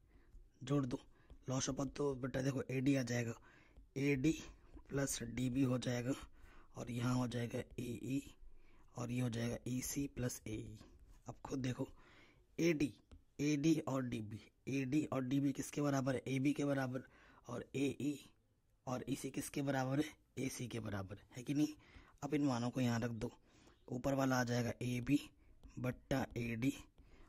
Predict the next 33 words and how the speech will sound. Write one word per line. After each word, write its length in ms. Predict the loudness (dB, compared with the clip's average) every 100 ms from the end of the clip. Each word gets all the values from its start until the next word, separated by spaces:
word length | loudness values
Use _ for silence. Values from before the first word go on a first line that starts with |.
| -10
और 180 | -4 0
ये 140 | 2 2
आ 100 | 2
जाएगा 360 | 0 0 -2 -4
एसी, 520 | -2 -2 -2 0 0 0 -4 -18 _ _ -20 _ -20 -20 -8
एसी, 480 | -2 -2 0 0 0 -2 -10 -16 -10
ठीक 180 | -4 -4
है, 120 | -4 -12 -20 -16 -12 -2
एसी 720 | 0 0 -2 -4 -4 0 2 2
बट्टा 460 | 0 -4 -2 0 0 -4
एई, 320 | -4 -4 -8 -10 -20 -20 -6
ये 140 | 2
हो 100 | 4 4
जाएगा। 260 | 0 -4 -10 -16 -20 -20 -20 -20 -16
अब 140 | -10
फिर 200 | 0 0
से 100 | 2
पलट 240 | 2 2 2
दो, 80 | 2
last 300 | 2 2 -2
में 60 |
आपको 140 | -4 -4
फिर 140 | -4
से 100 | -2
पलटना 360 | 0 -2 -2 -2
होता 200 | -2 -6
है, 60 | -10
फिर 260 | -8 -8 -10 -8
पलटने 320 | -6 -4 -4
पर 180 | -2 -4
ये 100 | -4
लिख 140 | -4 -4
देना 200 | -4